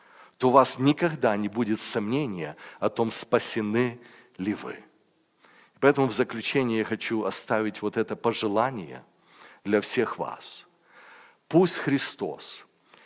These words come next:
ежедневно проявляется в вас,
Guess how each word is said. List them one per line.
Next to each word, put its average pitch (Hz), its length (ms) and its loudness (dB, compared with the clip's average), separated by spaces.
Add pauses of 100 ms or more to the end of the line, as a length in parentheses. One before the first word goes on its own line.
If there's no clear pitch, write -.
(180)
ежедневно 123 1000 2 (760)
проявляется 127 840 2
в 95 140 -10
вас, - 560 -8